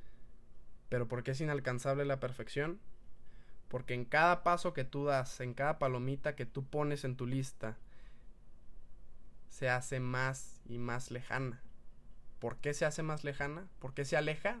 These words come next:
de ti? Y es una prueba que te demanda.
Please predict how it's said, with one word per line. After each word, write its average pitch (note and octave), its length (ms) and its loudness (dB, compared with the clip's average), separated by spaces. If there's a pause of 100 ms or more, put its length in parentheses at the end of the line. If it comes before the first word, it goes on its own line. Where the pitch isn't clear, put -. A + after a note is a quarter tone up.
(100)
de B2+ 120 0
ti? G3 360 2 (1800)
Y C3 80 -2
es C3 140 0 (800)
una C#3 300 0
prueba C3+ 540 4 (1200)
que A2+ 120 -4
te A2 180 -2
demanda. G#2+ 640 -2